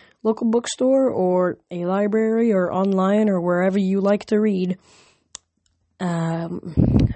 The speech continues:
made by Rick Riordan. <sighs> Yeah, this is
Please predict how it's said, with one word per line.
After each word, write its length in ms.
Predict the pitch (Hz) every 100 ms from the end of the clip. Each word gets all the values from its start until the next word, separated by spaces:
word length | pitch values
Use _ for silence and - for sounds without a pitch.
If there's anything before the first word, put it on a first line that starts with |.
| -
made 240 | 185 180 -
by 320 | 175 175 165
Rick 260 | - 180 -
Riordan. 480 | 170 175 165 156 151 - _ - - _ _ _ _ _ _ _ _ _ _ _ _ _ _ _ _ _ _ -
<sighs> 60 | - - - - - _ _ _ - - - - - _ _ -
Yeah, 340 | 190 185 240 226 - - -
this 300 | 196 196 196
is 380 | 190 165 -